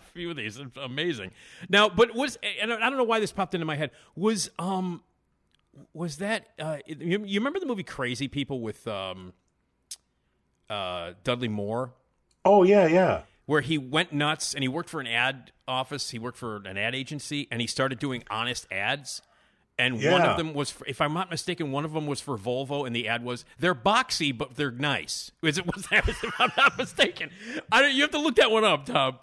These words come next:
Speaker 1: Um, from, from the movie Crazy People, if I'm not mistaken, 'cause Dudley Moore starts
Speaker 2: I
Speaker 1: being
Speaker 2: have se-,
Speaker 1: honest.
Speaker 2: I have seen that scene, yeah, and I believe they showed a Volvo wagon, which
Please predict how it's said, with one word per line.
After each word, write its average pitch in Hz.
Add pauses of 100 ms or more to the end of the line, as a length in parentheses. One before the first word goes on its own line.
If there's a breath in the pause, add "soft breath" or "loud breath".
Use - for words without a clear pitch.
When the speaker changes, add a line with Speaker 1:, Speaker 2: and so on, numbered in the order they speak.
(120)
Speaker 1:
Um, 151
from, 180 (100)
from 180
the 185
movie 196
Crazy 190
People, 143
if 117
I'm 135
not 156
mistaken, 147
'cause 123 (140)
Dudley 160
Moore 165
starts 147
Speaker 2:
I 120
Speaker 1:
being 131
Speaker 2:
have 143
se-, -
Speaker 1:
honest. 190
Speaker 2:
I 160
have 156
seen 190
that 180
scene, 196
yeah, 156
and 123
I 123
believe 156
they 139
showed 170
a 117
Volvo 131
wagon, 104
which 110